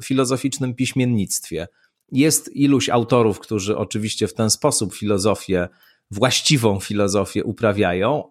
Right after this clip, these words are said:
ale myślę, że w dużym stopniu współczesne piśmiennictwo filozoficzne polega po prostu na takiej erudycyjnej pracy historiofilozoficznej, na takim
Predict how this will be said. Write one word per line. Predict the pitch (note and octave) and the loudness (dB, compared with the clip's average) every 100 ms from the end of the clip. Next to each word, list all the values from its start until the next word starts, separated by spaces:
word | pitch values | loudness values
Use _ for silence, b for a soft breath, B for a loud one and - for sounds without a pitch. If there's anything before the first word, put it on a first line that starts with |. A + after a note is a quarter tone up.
| _ | _
ale | C#3 D3+ | 0 2
myślę, | E3 E3+ E3+ | 2 0 0
że | D#3 | 0
w | C#3 | 0
dużym | D#3 E3 D3+ | 2 2 0
stopniu | - D#3 D#3 D#3 D3+ D3+ B B _ | 0 0 0 0 0 -2 B B _
współczesne | - - C3+ C#3 D3 C#3+ | -12 -2 2 2 2 0
piśmiennictwo | B2 B2 C3 B2+ D3 - C3 | -2 -2 0 0 -2 -2 -2
filozoficzne | - B2+ A#2+ A#2 C#3 C#3 A#2+ | 0 0 0 -2 -2 -2 0
polega | B2 B2+ B2 | 2 2 2
po | A#2+ | 0
prostu | - C3 - B2+ | 0 0 0 -2
na | A#2 | 0
takiej | B2 A#2+ B2+ - | 0 0 -2 0
erudycyjnej | B2+ B2+ A#2+ A#2 C#3 C#3 C3+ B2 B2 A#2+ | 2 2 2 2 4 4 2 2 2 0
pracy | B2+ B2 B2 - A#2 | 2 2 4 0 0
historiofilozoficznej, | A#2 - B2 A#2+ A2+ A#2+ A#2 A2 A#2 D3+ C#3+ - A#2+ | -2 0 2 4 2 2 2 2 2 0 -2 0 0
na | A2+ A2 | 0 -2
takim | A2+ - A2+ A2 | -4 -2 -2 -2